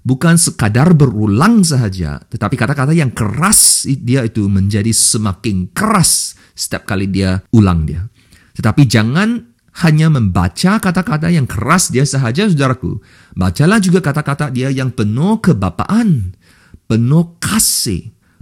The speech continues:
penuh dengan kerinduan yang kuat untuk melihat orang yang dia kasih itu mempunyai kehidupan yang benar dan mencapai potensi mereka sebagai anak-anak Allah.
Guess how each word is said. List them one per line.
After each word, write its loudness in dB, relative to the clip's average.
penuh 4
dengan 2
kerinduan 2
yang 0
kuat 0
untuk 0
melihat -2
orang 2
yang 2
dia -2
kasih -2
itu -2
mempunyai 0
kehidupan -2
yang -2
benar 2
dan 2
mencapai -2
potensi 0
mereka 0
sebagai 0
anak-anak -2
Allah. 0